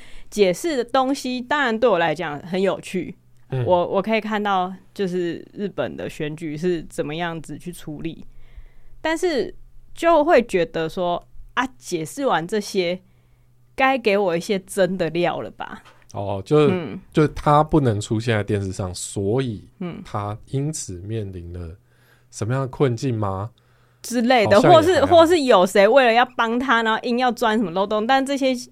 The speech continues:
Speaker 1: 其实都没有出现，就是他们
Speaker 2: 哦。
Speaker 1: 还是那种很以前的日剧式的主角跑来跑去。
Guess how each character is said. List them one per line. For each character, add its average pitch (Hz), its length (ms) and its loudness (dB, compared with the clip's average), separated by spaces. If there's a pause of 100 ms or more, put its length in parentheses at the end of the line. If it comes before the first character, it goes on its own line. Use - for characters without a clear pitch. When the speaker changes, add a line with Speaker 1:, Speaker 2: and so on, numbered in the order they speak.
(140)
Speaker 1:
其 214 120 0
实 208 60 2
都 220 140 2
没 220 140 -2
有 160 120 -2
出 160 260 -10
现， 185 220 -4
就 226 100 0
是 277 100 -2
他 349 180 2
们 339 200 2
Speaker 2:
哦。 - 40 -10 (400)
Speaker 1:
还 220 220 2
是 277 140 0
那 339 120 2
种 247 180 2
很 185 440 -2
以 185 200 -10
前 170 300 -4
的 190 160 0
日 240 200 -2
剧 214 260 -6
式 202 240 -6
的 165 200 -2
主 175 240 -6
角 180 460 -2
跑 - 160 -4
来 151 140 0
跑 143 180 -8
去。 - 320 -10